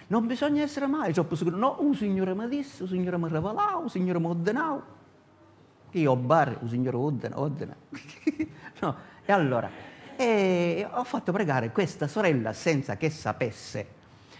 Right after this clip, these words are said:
eh, niente. E lei, eh, pregando,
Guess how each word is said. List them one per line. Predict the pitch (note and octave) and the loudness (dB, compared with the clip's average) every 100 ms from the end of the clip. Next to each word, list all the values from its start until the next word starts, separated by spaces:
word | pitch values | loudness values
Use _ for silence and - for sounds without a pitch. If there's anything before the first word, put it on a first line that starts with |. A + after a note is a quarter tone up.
| - - | -18 -4
eh, | A#2 A#2 A#2 | 0 0 0
niente. | A#2+ A2 A#2+ - A#3+ - - - - - _ _ _ - - - - - - - - _ _ _ _ _ _ _ _ - - | -2 -2 -4 -4 -6 -8 -20 -20 -20 -20 _ _ _ -20 -20 -20 -18 -18 -20 -20 -20 _ _ _ _ _ _ _ _ -14 0
E | C4 | 6
lei, | G#3 D3+ C3+ | 8 6 6
eh, | C#3 C3 B2+ A#2+ | 4 6 4 2
pregando, | - B3 C3 A2+ A2 B2 G3+ A3+ - | 2 0 2 0 0 0 0 -2 -10